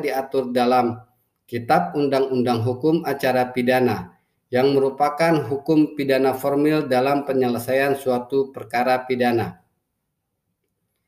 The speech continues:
Ganti kerugian. Ganti kerugian adalah hak seorang untuk mendapat pemenuhan atas tuntutannya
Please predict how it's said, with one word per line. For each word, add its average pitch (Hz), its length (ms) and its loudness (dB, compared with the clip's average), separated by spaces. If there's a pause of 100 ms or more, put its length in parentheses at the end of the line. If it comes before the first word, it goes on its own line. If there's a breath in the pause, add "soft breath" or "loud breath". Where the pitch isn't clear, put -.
(320)
Ganti 143 480 2
kerugian. 147 720 0 (1200)
Ganti 175 420 0
kerugian 170 720 2
adalah 139 460 2
hak 165 320 -4
seorang 131 640 -4
untuk 127 260 -6
mendapat 131 560 -2
pemenuhan 131 680 -2
atas 143 420 -4
tuntutannya 127 880 -2